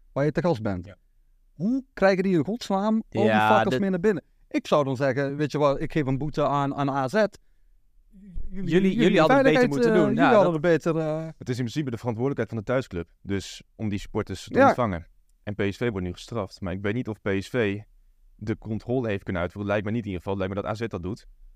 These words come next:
Speaker 2: Als die supporters bij het stadion komen.
Speaker 3: Goed, laten we
Speaker 2: Dan
Speaker 3: eerlijk
Speaker 2: zou je
Speaker 3: zijn. Als
Speaker 2: zeggen, A Z moet ook daarop aangesproken worden.
Speaker 3: als je als steward daar staat en er komt iemand met een rugtas naartoe en die zegt, "Ik weet waar je kinderen op school zitten en je laat me nu, nu doorheen zonder vragen te stellen." Want dat gebeurt. Dat soort verhalen, dat hoor je. Of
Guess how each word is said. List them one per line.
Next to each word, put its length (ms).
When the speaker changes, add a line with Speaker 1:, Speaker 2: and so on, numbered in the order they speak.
Speaker 2:
Als 120
die 80
supporters 380
bij 100
het 100
stadion 300
komen. 400
Speaker 3:
Goed, 160
laten 160
we 40
Speaker 2:
Dan 60
Speaker 3:
eerlijk 180
Speaker 2:
zou 120
je 80
Speaker 3:
zijn. 100
Als 100
Speaker 2:
zeggen, 180
A 40
Z 120
moet 180
ook 160
daarop 340
aangesproken 500
worden. 120
Speaker 3:
als 100
je 80
als 120
steward 360
daar 140
staat 420
en 100
er 80
komt 220
iemand 180
met 120
een 60
rugtas 380
naartoe 300
en 60
die 100
zegt, 220
"Ik 100
weet 180
waar 80
je 80
kinderen 260
op 100
school 220
zitten 240
en 60
je 60
laat 160
me 100
nu, 120
nu 100
doorheen 280
zonder 240
vragen 320
te 80
stellen." 320
Want 140
dat 260
gebeurt. 720
Dat 180
soort 240
verhalen, 440
dat 120
hoor 280
je. 100
Of 160